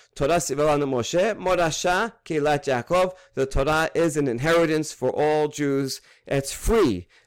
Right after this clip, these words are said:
Um, that's one of the reasons it was given in Har Sinai, in, in the, in the desert at Har Sinai, not in anyone's land, because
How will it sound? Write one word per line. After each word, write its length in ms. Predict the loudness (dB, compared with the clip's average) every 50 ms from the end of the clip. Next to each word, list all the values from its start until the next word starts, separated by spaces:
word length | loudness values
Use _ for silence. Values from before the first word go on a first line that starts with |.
| -4
Um, 220 | -2 -2 0 0 0
that's 280 | 0 -2 -2 -4 -6
one 180 | -6 -4 -2 -2
of 60 | -2
the 60 | 0
reasons 320 | 0 -2 -2 -2 -4 -6 -6
it 60 | -4
was 140 | -6 -6 -4
given 320 | -2 -2 0 0 0 -2 -4
in 140 | -6 -6 -4
Har 160 | -2 -2 -2
Sinai, 440 | -2 -2 -2 -2 0 0 0 -2 -2 -2
in, 180 | -2 -2 -2 -2
in 180 | -4 -2 0
the, 200 | 0 0 0 0 0
in 80 | -2
the 80 | -2 -2
desert 540 | 0 2 2 2 2 2 2 0 0 -2 -6 -14 -8
at 160 | -4 -2 -2 0
Har 120 | 0 -2
Sinai, 580 | -2 -2 -2 -2 -2 0 0 0 0 0 -2 -2
not 180 | -2 -2 0 0
in 120 | 0 0
anyone's 420 | 0 0 0 0 0 0 -2 -2 0
land, 340 | 0 0 2 0 0 -2 -4
because 540 | -6 -6 -2 0 2 2 2 0 0 -4